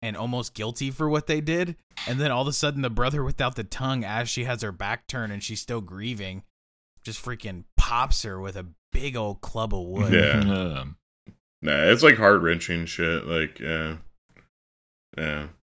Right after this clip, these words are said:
Speaker 2: It, it's, it's very well done. It's very, it's, even if you're expecting it, it's just, like, so, like,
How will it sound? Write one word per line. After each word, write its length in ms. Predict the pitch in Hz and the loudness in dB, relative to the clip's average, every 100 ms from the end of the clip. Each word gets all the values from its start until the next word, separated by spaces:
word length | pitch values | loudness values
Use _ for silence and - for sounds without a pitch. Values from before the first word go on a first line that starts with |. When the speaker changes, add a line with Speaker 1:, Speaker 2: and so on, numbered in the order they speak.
| _ | _
Speaker 2:
It, 160 | 90 90 | -8 -4
it's, 200 | 87 87 | -4 -2
it's 180 | 95 90 | -2 6
very 280 | 143 147 131 | 12 12 12
well 220 | 120 104 | 10 10
done. 280 | 101 98 98 | 8 8 6
It's 160 | 92 | 4
very, 480 | - 107 107 107 98 | 8 10 12 12 10
it's, 220 | 95 95 - | 6 0 -2
even 320 | 92 117 139 | 2 6 8
if 80 | 147 | 8
you're 140 | 135 113 | 8 6
expecting 480 | - 92 104 104 | 8 6 6 2
it, 240 | 85 80 78 | 0 2 0
it's 180 | 82 - | 0 -2
just, 300 | 85 - 82 | -2 -2 0
like, 180 | 82 | -2
so, 360 | - 92 90 87 | 0 2 4 4
like, 420 | 85 87 - - | 2 0 -4 -12